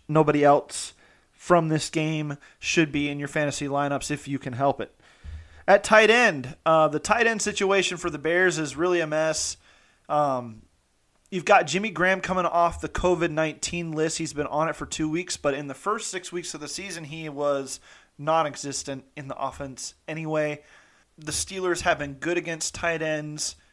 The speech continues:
in, for fantasy purposes, so I don't like Jimmy Graham in this matchup. We'll see where Eric Ebron is, if he can come off this,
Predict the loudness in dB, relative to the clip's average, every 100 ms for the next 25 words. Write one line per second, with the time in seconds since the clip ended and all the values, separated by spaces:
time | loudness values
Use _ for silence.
0 | _ _ _ _ _ _ _ -10 -10 -10
1 | -18 -16 -4 -4 -2 -4 -6 -8 -4 -2
2 | -2 -2 0 -2 -6 -18 -4 4 6 8
3 | 6 4 0 -2 -6 -4 -2 0 -2 -6
4 | -18 _ -6 -4 -2 0 0 4 2 2
5 | -6 _ _ 0 0 0 0 4 6 6
6 | 4 0 2 4 2 -4 -2 4 4 2
7 | -4 -4 -4 -4 -4 -6 -10 -12 -10 -8
8 | 0 2 2 0 -6 -4 -6